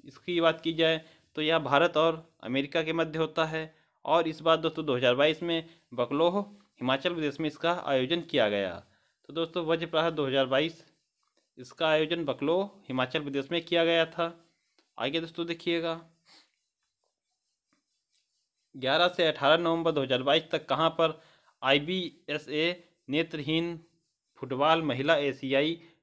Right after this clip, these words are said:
चैंपियन-, चैंपियनशिप दो हज़ार बाईस का आयोजन किया गया? तो दोस्तों जो नेत्रहीन फुटबॉल महिला एशियाई चैंपियनशिप दो हज़ार बाईस का आयोजन किया गया है दोस्तों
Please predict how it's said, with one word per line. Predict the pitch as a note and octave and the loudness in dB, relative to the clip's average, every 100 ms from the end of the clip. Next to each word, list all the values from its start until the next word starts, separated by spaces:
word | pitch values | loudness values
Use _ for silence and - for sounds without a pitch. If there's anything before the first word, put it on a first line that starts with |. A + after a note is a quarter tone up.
| _ | _
चैंपियन-, | C#3 C#3 E3+ E3+ E3 D#3+ | -4 -4 -2 -4 -4 -12
चैंपियनशिप | - C#3+ C#3+ E3+ E3+ E3+ E3+ - | -4 -2 -2 -4 -6 -6 -8 -6
दो | C3 | -6
हज़ार | A#2+ C3 | 0 2
बाईस | C#3 D#3+ | 4 2
का | - D#3+ | 0 2
आयोजन | C#3 D3 E3 | 2 2 -2
किया | E3 E3 E3 | -2 0 2
गया? | E3 E3+ F3 - _ _ _ D3+ | 2 0 -2 -10 _ _ _ -10
तो | |
दोस्तों | D3+ D#3+ E3 F#3+ F#3 F#3+ _ _ _ | -6 -6 -4 -4 -4 -14 _ _ _
जो | C3+ D3+ D#3 D#3 D#3 - _ _ | -4 0 2 0 -4 -12 _ _
नेत्रहीन | C#3+ D3+ D#3+ E3+ F3 F3 | -2 0 0 -4 -4 -6
फुटबॉल | - B2+ C#3 E3 E3+ | -8 -2 2 2 2
महिला | D3 B2+ D3 E3 | -4 0 4 4
एशियाई | - D3 A#2+ C#3 C#3+ E3+ F#3 - _ - | 2 -6 -6 -2 2 2 -2 -10 _ -4
चैंपियनशिप | C3+ C#3 D#3 E3+ E3 E3+ | -4 -2 -2 -4 -4 -6
दो | D#3+ D3 | -2 -4
हज़ार | B2+ C3+ | 2 2
बाईस | C3+ D3+ | 2 0
का | - | 2
आयोजन | D3 C#3+ D#3 | 2 2 0
किया | D3 D3 C#3 | -2 0 0
गया | C#3 D#3 | 0 0
है | E3+ | 0
दोस्तों | E3+ D#3+ G3 G#3+ | -2 -6 -6 -8